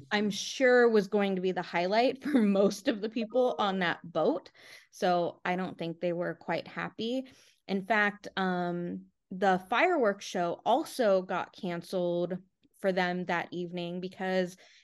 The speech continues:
Speaker 2: it's always supposed to go along with the pirate show, which they usually do as they're leaving Nassau and heading towards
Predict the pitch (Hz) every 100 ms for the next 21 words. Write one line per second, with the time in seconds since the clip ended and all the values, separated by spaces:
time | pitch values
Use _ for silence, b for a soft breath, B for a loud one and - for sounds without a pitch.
0 | - 196 - 226 240 262 247 220 220 208
1 | 196 196 185 180 180 - 185 - 151 160
2 | - - 214 214 226 233 - - 190 190
3 | 180 202 208 208 190 185 180 185 185 185
4 | 185 180 190 175 175 180 180 202 196 160
5 | 170 - 208 208 170 - 160 190 220 -
6 | 262 262 254